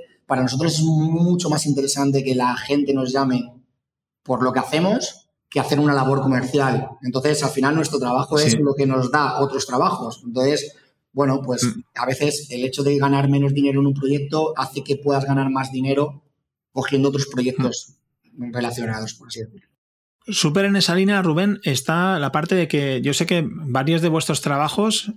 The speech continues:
Speaker 2: eh, tienen premios. Hay un, un tipo de premio que es muy, muy conocido, que son los awards, con varias W, creo que son tres W, eh, que son premios, premios web. Y creo además que eres, que eres jurado, ¿no? de, de, de este tipo de premios,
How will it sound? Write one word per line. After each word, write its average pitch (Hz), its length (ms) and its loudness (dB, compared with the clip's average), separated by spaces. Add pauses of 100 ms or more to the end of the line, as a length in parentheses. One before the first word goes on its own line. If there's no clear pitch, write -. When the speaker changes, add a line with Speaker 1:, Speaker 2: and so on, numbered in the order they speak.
Speaker 2:
eh, 123 760 0
tienen 143 300 0
premios. 127 520 0
Hay 135 280 0
un, 143 420 -2
un 135 220 -2
tipo 139 200 0
de 139 60 0
premio 147 260 0
que 131 60 -2
es 131 80 0
muy, 139 160 0
muy 143 100 0
conocido, 143 440 0
que 131 80 -2
son 147 140 -2
los 135 180 -2
awards, 156 500 0
con 127 140 -4
varias 131 320 0
W, 139 480 0
creo 139 120 0
que 123 60 -4
son 131 160 0
tres 131 180 0
W, 139 500 0 (680)
eh, 135 200 0
que 135 80 -2
son 147 180 0
premios, 139 520 0
premios 139 340 0
web. 160 240 0 (340)
Y 135 140 0
creo 156 140 4
además 180 280 2
que 160 120 2
eres, 170 260 2
que 143 100 -2
eres 147 140 0
jurado, 147 440 0
¿no? 185 120 2
de, 123 400 0
de, 123 400 0
de 127 80 -4
este 123 180 -4
tipo 131 220 0
de 127 80 0
premios, 170 520 -2